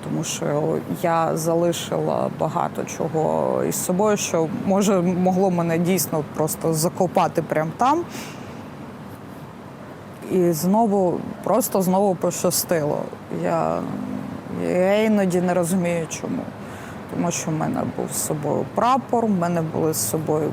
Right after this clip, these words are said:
батьківські шеврони, в мене з собою був, е, ноутбук.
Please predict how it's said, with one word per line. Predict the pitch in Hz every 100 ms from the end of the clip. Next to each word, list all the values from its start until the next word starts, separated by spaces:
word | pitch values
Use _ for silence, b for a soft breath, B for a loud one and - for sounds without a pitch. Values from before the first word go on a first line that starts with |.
| -
батьківські | 147 - 156 151 - -
шеврони, | - - 160 175 208 240 247 233 220
в | 208 185
мене | - - -
з | -
собою | 165 165 160 160
був, | 160 160 160 - B B B B B B B B B - - - - -
е, | 175 170
ноутбук. | 170 175 165 160 165 208 277 269 -